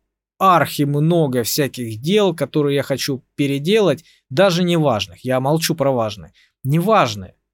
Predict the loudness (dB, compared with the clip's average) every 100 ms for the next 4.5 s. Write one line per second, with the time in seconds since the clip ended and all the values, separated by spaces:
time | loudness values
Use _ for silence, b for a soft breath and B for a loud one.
0 | _ _ _ -8 -2 0 0 0 2 0
1 | 0 -2 0 0 2 0 0 -2 -2 -2
2 | -2 0 0 -2 -2 -2 -2 -8 -6 -6
3 | -2 -2 0 -2 -2 -4 -2 -2 -4 0
4 | 0 2 2 0 -2